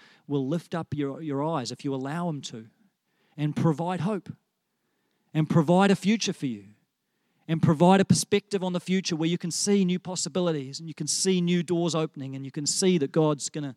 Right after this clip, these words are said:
surprise you with his kindness. He's gonna surprise you with new blessings in the years ahead, even if you can't see it now, but he will provide that for you. You know, in those times of incredible anxiety,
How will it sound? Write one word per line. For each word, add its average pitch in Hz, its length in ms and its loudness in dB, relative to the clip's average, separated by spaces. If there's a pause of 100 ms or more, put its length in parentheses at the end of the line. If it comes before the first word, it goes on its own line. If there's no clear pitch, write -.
surprise 180 580 -4
you 107 140 -12 (240)
with 151 140 -6
his 127 120 -6
kindness. 107 680 -16 (360)
He's - 60 -20
gonna 165 120 -8
surprise 175 600 0
you 165 80 0
with 147 100 0
new 151 140 -2
blessings 135 720 -8 (320)
in 147 100 -6
the 143 100 -2
years 143 280 -2
ahead, 135 180 -6
even 160 160 -4
if 180 80 -8
you 160 80 -12
can't 175 380 -6
see 170 180 -6
it 156 100 -8
now, 143 200 -6
but 139 80 -6
he 160 100 0
will 190 240 0
provide 139 440 -6
that 113 180 -8
for 123 180 -8
you. 104 140 -20 (960)
You 170 80 0
know, 175 60 4
in 180 40 -2
those 190 160 0
times 196 260 4
of 160 60 -2
incredible 170 380 2
anxiety, 180 800 2